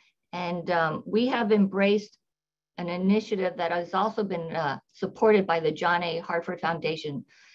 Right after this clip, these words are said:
It's the A G S Co-Care Ortho Program, American Geriatric Society Co-Care Ortho. And it's a multidisciplinary, um, co-management program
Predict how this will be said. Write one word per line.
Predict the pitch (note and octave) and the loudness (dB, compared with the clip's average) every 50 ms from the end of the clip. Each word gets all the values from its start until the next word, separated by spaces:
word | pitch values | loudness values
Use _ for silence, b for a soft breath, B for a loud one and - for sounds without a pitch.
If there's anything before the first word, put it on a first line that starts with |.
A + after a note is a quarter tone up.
| b - | b -6
It's | - - - - | -6 -6 -6 -6
the | A3 E3+ E3+ - - - | -4 -4 -4 -6 -4 0
A | F3+ F#3+ G#3+ A#3+ A#3+ G#3+ | 4 4 6 6 4 2
G | G#3+ A3+ A3 G#3 | 2 2 4 4
S | G3 G3 G3 | 4 4 2
Co-Care | - _ - - G3+ G3+ G3 - - F#3+ F#3 F3+ F3+ - - _ - | -2 _ 0 2 2 2 2 0 -2 -2 0 0 -2 -4 -6 _ 0
Ortho | F#3 F#3 F#3+ F#3+ G3 - D3+ D3 C3+ - | 0 2 2 0 -2 -2 -2 -2 -2 -4
Program, | - - D#3 D3+ D3 D3 - C#3+ C3+ B2+ B2 C3 - - - | -6 -2 0 0 0 -2 -4 -4 -4 -4 -6 -6 -10 -10 -10
American | D#3+ E3 F3+ F3+ G3 F#3+ G3+ G3 | -6 -4 -2 -2 0 0 0 0
Geriatric | G3 F3 E3+ E3+ D#3+ E3 E3+ E3+ - - - - | 0 2 2 2 2 2 0 -2 -4 -6 -8 -8
Society | - - - - E3 D#3+ D#3 D#3 D3+ D3+ - | -12 -14 -8 -4 -4 -2 -2 -2 -4 -6 -6
Co-Care | - - E3 E3 - - E3+ D#3+ D#3 - - | -2 0 0 0 0 -2 -2 -2 -2 -2 -2
Ortho. | - D#3+ E3+ E3+ - - C3+ B2 B2+ - B B B B B B B | 0 0 0 0 -2 -4 -4 -4 -4 -6 B B B B B B B
And | - F#3+ F#3+ | 0 2 2
it's | F3 E3+ - F3+ | 2 2 0 -2
a | E3+ | -2
multidisciplinary, | F3 F#3 G3+ A3 A#3+ A#3+ B3+ A3+ A3 G3 - G#3+ G3+ - - G3+ G3+ - G3 F#3+ F3+ F3 E3+ E3+ E3+ E3+ E3 E3+ E3+ E3+ F#3+ b b b b b b b _ - | 2 2 2 2 4 2 2 2 2 2 0 -2 -2 0 -2 -4 -2 -2 -4 -2 -2 -2 0 2 2 4 4 2 2 0 -4 b b b b b b b _ -8
um, | D#3+ D#3 D3+ - | -6 -6 -6 -8
co-management | - - A#3+ A3+ A3+ A3+ A3 G3+ F#3+ F#3 F#3 F#3 F#3+ F#3+ G3 - G3 F#3 F3+ - - _ | -6 0 2 4 4 6 6 6 6 6 4 2 0 0 -2 -2 -4 -4 -4 -8 -12 _
program | - E3 E3 D#3 E3 E3 D#3+ D#3 D3+ D#3 D#3 D#3 | -2 0 0 0 0 -2 -2 0 0 -2 -2 -4